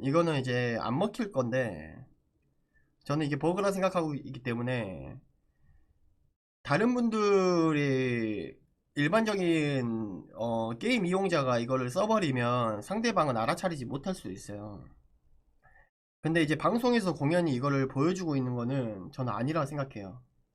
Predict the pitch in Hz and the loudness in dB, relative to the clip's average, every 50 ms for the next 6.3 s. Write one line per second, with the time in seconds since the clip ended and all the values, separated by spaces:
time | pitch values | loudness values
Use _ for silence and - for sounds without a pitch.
0 | _ - - - _ _ _ - 113 120 127 143 143 135 131 123 117 113 107 - | _ -20 -20 -20 _ _ _ -10 -8 -6 -4 -2 -2 0 0 0 0 -2 -2 -6
1 | 127 - _ _ _ _ _ _ _ _ _ _ - - 165 165 170 196 208 196 | -8 -12 _ _ _ _ _ _ _ _ _ _ -6 -2 -2 0 0 2 2 4
2 | 190 185 175 170 175 170 165 - - - 143 139 135 139 151 143 143 139 139 127 | 4 4 4 4 2 0 -2 -2 -2 0 2 2 2 2 0 -2 -4 -4 -2 -2
3 | 117 117 131 165 208 254 302 - _ _ _ - _ _ _ _ _ _ _ _ | -2 0 0 0 0 -2 -4 -8 _ _ _ -20 _ _ _ _ _ _ _ _
4 | _ _ _ - 123 135 151 139 131 127 131 131 135 147 180 220 277 277 - - | _ _ _ -6 -2 -2 0 0 0 2 0 2 2 4 4 2 2 0 -6 -14
5 | _ - - 139 - 208 190 202 185 156 139 135 135 127 113 113 - 120 113 113 | _ -12 -10 -8 -8 -6 -4 -2 0 2 4 4 2 2 0 -2 -4 -4 -4 -4
6 | 107 98 101 117 175 262 | -4 -6 -6 -8 -8 -8